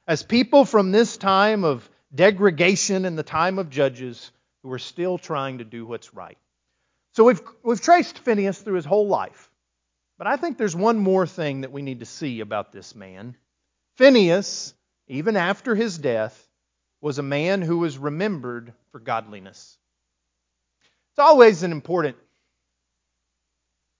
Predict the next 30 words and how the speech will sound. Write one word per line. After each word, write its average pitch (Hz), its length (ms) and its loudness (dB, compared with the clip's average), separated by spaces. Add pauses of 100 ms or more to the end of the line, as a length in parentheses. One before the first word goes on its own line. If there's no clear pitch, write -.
(420)
exercise 110 840 -8
for 135 200 -12
us 113 140 -12
to - 80 -20
go 113 200 -12
through, 110 360 -20 (920)
to 247 80 -12
think 247 280 2
about 175 340 2
how 160 440 -2
we 196 360 -2
will 151 200 0
be 127 560 -4
remembered. 120 500 -12 (600)
And 185 140 -6
Phineas 214 580 2
was 180 180 -4
one 196 260 0
who 202 120 -4
was 208 480 -2
remembered. 120 520 -14
His 151 260 -2
name 180 420 -2
was 165 220 0
used 175 540 -2
in 151 340 -8 (180)
the 147 100 -4
years 147 340 0
to 156 80 -12
come. 196 420 2